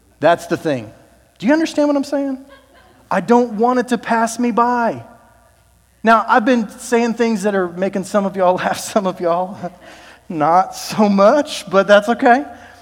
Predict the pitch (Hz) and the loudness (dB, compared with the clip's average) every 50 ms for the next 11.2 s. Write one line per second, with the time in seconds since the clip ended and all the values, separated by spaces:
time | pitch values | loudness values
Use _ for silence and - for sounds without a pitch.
0 | - _ _ _ - 190 208 214 190 226 208 - 233 233 220 220 - 214 190 185 | -20 _ _ _ 0 0 0 0 0 -4 -8 -2 0 0 0 0 -4 -4 -2 2
1 | 185 185 185 190 185 185 185 185 - 190 185 170 175 196 226 220 180 165 160 156 | 2 2 2 4 2 2 2 -2 -6 -8 -6 -6 -6 -4 -4 -2 -2 -2 -2 -2
2 | 151 147 - 185 185 175 180 180 - 185 170 165 151 - - 214 240 233 202 185 | -6 -6 -2 -2 -2 -2 -2 -4 -2 -2 -2 -2 -4 -6 -4 -2 0 0 0 0
3 | 196 220 226 - - - - - _ _ _ _ _ _ _ _ _ _ _ _ | -2 -4 -6 -10 -18 -18 -20 -20 _ _ _ _ _ _ _ _ _ _ _ _
4 | _ _ _ _ _ _ _ _ _ _ _ _ _ _ _ _ _ - _ _ | _ _ _ _ _ _ _ _ _ _ _ _ _ _ _ _ _ -20 _ _
5 | _ _ _ _ _ _ _ _ - 139 156 190 269 240 233 214 185 - 185 190 | _ _ _ _ _ _ _ _ -6 -6 -4 -4 -4 -2 -2 -4 -4 -4 -4 -4
6 | 185 175 156 151 143 - - 208 220 208 156 120 107 110 98 101 123 - _ _ | -4 -4 -6 -8 -14 -14 -12 -10 -10 -10 -10 -10 -12 -12 -14 -14 -18 -20 _ _
7 | _ _ _ _ _ _ _ _ _ _ _ _ _ _ _ _ _ _ _ _ | _ _ _ _ _ _ _ _ _ _ _ _ _ _ _ _ _ _ _ _
8 | _ _ _ _ _ _ _ _ _ - - 151 151 147 139 151 160 160 170 160 | _ _ _ _ _ _ _ _ _ -8 -6 -4 -4 -2 0 0 0 0 -2 -4
9 | 156 151 143 139 147 165 175 165 147 143 143 143 143 139 - - - _ _ _ | -4 -4 -4 -4 -2 -2 -2 -2 -2 -2 -4 -6 -8 -12 -20 -20 -20 _ _ _
10 | - 135 139 135 135 135 131 123 - - 156 143 135 127 117 107 - 160 135 113 | -10 -8 -6 -6 -4 -6 -8 -10 -8 -10 -10 -8 -8 -8 -10 -10 -10 -10 -10 -10
11 | 107 98 101 104 | -12 -14 -16 -20